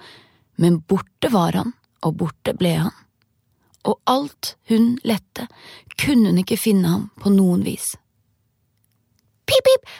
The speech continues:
her er jeg da», sa Tommeliten. Men hun kunne slett ikke skjønne hvor han var, for det låt så utydelig. Hun lette, og han sa, «Pip, her er jeg», og lo og godtet seg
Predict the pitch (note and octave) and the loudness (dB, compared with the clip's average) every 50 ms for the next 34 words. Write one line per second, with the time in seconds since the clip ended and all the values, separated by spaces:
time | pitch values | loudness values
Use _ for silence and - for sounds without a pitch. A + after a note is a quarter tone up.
0 | - - - F4+ G4+ F4+ D#4 D#4 F4 G4 G#4+ B4+ B4 F4+ B3 - _ _ _ _ | -8 -2 2 2 4 4 4 4 4 4 4 4 2 0 -2 -8 _ _ _ _
1 | _ _ - - F#3 F3 - F3 D#3+ E3 F3 E3+ D3+ - - F#3+ E3+ - _ _ | _ _ -4 -2 -2 0 2 2 2 4 2 2 -2 -4 -8 -12 -12 -12 _ _
2 | _ _ _ _ _ _ _ _ _ _ _ _ _ _ _ _ _ _ _ _ | _ _ _ _ _ _ _ _ _ _ _ _ _ _ _ _ _ _ _ _
3 | _ _ _ _ _ - F#3 G3 G#3 A3 A3 - - A3 G3 G#3 G3 - - - | _ _ _ _ _ 2 4 4 4 4 2 0 0 2 2 2 2 0 -2 -4
4 | - - - - - F3 - G#3 - - D#3+ F3 D#3+ F3 F3 E3 C#3+ C#3 D3 D3 | -6 -8 -6 -8 -8 -4 -4 -4 -2 0 0 0 0 0 0 -2 -4 -4 -4 -4
5 | C#3+ - D#3+ F3 G3+ G3+ G3+ A3 A#3 - B3 - - - _ _ _ _ _ _ | -2 -2 0 0 2 2 2 0 -2 -4 -6 -12 -20 -20 _ _ _ _ _ _
6 | _ - - F#3+ G#3 A3+ G#3 E3+ D#3+ - - G3+ B3 B3 - - - F3+ E3 E3 | _ -4 0 2 2 2 2 -2 -2 -4 -4 -6 -6 -6 -8 -4 -2 0 0 0
7 | D#3+ - C3+ E4+ G#4 - - _ _ _ _ _ _ _ _ _ _ _ _ _ | 0 -2 -4 -6 -6 -8 -14 _ _ _ _ _ _ _ _ _ _ _ _ _
8 | _ _ _ _ _ _ _ _ _ _ _ _ _ - F3 F#3 F#3 F#3+ F3 - | _ _ _ _ _ _ _ _ _ _ _ _ _ 0 2 2 2 0 -4 -6
9 | _ - G#3 F#3+ - - - - - - - _ _ _ _ - G3+ F#3 F#3+ G3 | _ -10 -10 -10 -10 -16 -20 -20 -20 -20 -20 _ _ _ _ -2 0 0 2 0
10 | G3+ G3 - F#3 F#3 E3 - - - - _ _ _ - A4+ A#4 - - - _ | 0 -2 -2 -4 -6 -6 -8 -16 -20 -20 _ _ _ 0 0 0 0 -6 -16 _
11 | - - C#4 F#4+ G#4 F#4 F4 F#4+ G#4+ G#4+ G4 C#4+ - _ _ _ _ _ _ _ | -4 -2 0 2 4 4 4 4 2 2 0 -2 -6 _ _ _ _ _ _ _
12 | _ - G#3 A3 G#3 A3 B3+ C4+ - - _ A3+ A3+ G#3 B3 B3 - _ - - | _ 2 2 4 4 2 2 0 -2 -2 _ -2 0 2 0 -2 -2 _ -6 -4
13 | D#3 - A3 A#3+ C4+ D4 B3+ | -2 0 0 0 0 -2 -4